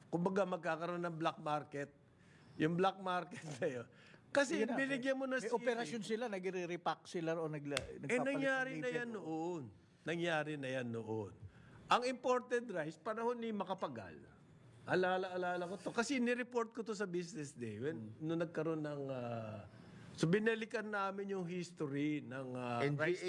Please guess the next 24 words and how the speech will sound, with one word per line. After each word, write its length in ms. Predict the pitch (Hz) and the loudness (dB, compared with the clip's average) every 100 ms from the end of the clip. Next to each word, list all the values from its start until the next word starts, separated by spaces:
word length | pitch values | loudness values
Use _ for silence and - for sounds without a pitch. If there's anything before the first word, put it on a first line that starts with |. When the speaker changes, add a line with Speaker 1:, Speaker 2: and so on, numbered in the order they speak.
| 165 | 2
Speaker 1:
pricing. 640 | 196 190 175 208 208 170 104 - - - - | 2 0 -4 -6 -4 -4 -6 -16 -20 -20 0
Speaker 3:
National 420 | 127 135 160 151 139 | 2 2 2 2 2
Grains 400 | 127 165 147 - | 2 2 2 -2
Association. 320 | 104 - 156 | -14 -10 -6
Speaker 2:
Oo. 300 | 139 147 147 | -4 -2 -2
Speaker 1:
Oh, 40 | 147 | 0
ganon. 420 | 131 165 196 208 180 | 2 4 4 2 0
R 160 | 170 180 | -2 -2
C 160 | 180 | -6
A 180 | 180 180 175 | -6 -4 -6
pa 140 | 160 | -8
noon. 80 | 147 | -4
Speaker 3:
R 140 | 117 110 | -4 -2
C 80 | 123 | -4
A. 120 | 107 101 92 | -2 -4 -6
Speaker 1:
Oo. 240 | 87 92 90 - - - - - | -10 -12 -14 -20 -20 -20 2 6
Ah, 240 | 208 233 | 6 4
ginawa 400 | 220 254 254 254 | 0 -2 0 0
po 160 | 262 262 | -2 -4
nila, 240 | 262 202 | 0 0
yung 240 | 185 202 | 0 -2
mga 160 | 208 208 | -4 -4
imported 560 | 196 202 190 185 190 170 | -6 -4 -4 -2 -4 -2
rice, 400 | 156 127 117 | -2 -2 -6